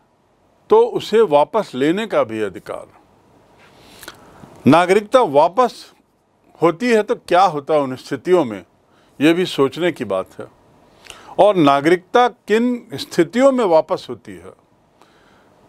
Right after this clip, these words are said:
ली जा सकती है, यानी आपको दी गई नागरिकता से वंचित किया जा सकता है।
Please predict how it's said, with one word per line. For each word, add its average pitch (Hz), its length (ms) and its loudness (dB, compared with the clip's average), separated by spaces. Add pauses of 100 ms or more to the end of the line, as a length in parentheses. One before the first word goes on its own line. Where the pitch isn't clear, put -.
(480)
ली 170 300 4
जा 226 200 4
सकती 190 400 -6
है, 113 240 -4 (380)
यानी 170 280 2
आपको 202 920 0 (120)
दी 160 300 -6
गई 214 220 2
नागरिकता 151 600 -4
से 208 160 -2
वंचित 139 520 -4
किया 165 220 0
जा 117 140 -2
सकता 101 380 -14
है। 101 60 -14